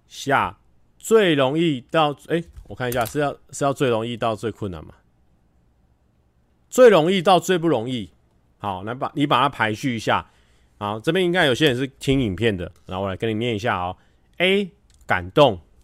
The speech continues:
哦，因为你很感动啊，所以你就容易哭戏啊。哦，最近这个好像是我的大绝，那我就排第一个。然后 B 是伤心，就是你觉得很痛苦啊，或许你被分手啦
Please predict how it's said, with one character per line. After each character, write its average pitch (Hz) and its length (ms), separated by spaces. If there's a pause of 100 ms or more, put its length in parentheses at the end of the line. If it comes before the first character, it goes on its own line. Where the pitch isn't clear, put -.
哦， 92 100
因 110 140
为 127 80
你 107 100
很 107 160
感 92 180
动 113 220
啊， 101 120
所 107 160
以 - 20
你 95 60
就 113 120
容 98 160
易 92 40
哭 117 200
戏 117 260
啊。 98 180
哦， 110 100
最 165 160
近 160 100
这 165 80
个 135 140
好 98 140
像 120 140
是 127 120
我 98 160
的 90 100
大 104 200
绝， - 280 (760)
那 113 120
我 98 80
就 107 140
排 95 280
第 117 220
一 117 60
个。 104 240 (400)
然 123 120
后 175 120 (120)
B 190 320
是 160 340
伤 156 280
心， 147 360
就 117 100
是 123 80
你 98 140
觉 110 120
得 117 80
很 92 140
痛 131 260
苦 101 160
啊， 92 120
或 117 100
许 117 100
你 95 60
被 117 180
分 117 240
手 90 240
啦 87 220